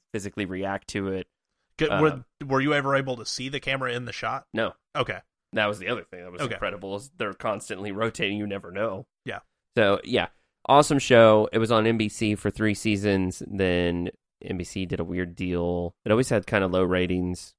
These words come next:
Speaker 1: 'cause they didn't market it very well. Um, and then they did a weird deal with DirecTV, where DirecTV got it first, the final two seasons, then N B C got it later.
Speaker 2: Oh. Hmm.
Speaker 1: Uh, which is interesting.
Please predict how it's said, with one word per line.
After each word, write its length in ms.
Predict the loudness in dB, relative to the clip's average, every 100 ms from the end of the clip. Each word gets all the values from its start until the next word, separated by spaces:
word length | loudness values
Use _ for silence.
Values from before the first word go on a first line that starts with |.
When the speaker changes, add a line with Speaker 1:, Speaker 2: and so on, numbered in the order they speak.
| -10
Speaker 1:
'cause 180 | -8
they 100 | -8 -8
didn't 200 | -8 -8
market 300 | -10 -6 -6
it 60 |
very 240 | -6 -6 -4
well. 400 | -4 -4 -6 -10 _ _ _ _ _ -4
Um, 640 | 0 0 -2 -4 -4 -6 -10 _ _ _ _ _ _
and 120 | -2 0
then 80 |
they 100 | 2
did 120 | 2 -2
a 40 |
weird 220 | -2 -4
deal 140 | -2 -4
with 160 | -4
DirecTV, 560 | -6 -6 -6 -8 -6 -6
where 140 | -6
DirecTV 520 | -6 -8 -8 -8 -8 -6
got 200 | -6 -6
it 100 | -8
first, 520 | -4 0 0 -2 -12 _ _
the 100 | -8
final 320 | -2 -2 0
two 160 | -6 -8
seasons, 460 | -6 -8 -4 -6 -4
then 100 | -4
N 80 |
B 80 | -4
C 200 | -6 -8
got 200 | -6 -6
it 80 | -8
later. 480 | -12 -12 -4 -4 -6 _ _ _ _
Speaker 2:
Oh. 260 | -4 -4 -6 _ _ _
Hmm. 60 | -10
Speaker 1:
Uh, 120 | -8
which 180 | -10 -12
is 100 | -12
interesting. 460 | -14 -14 -10 -6 -6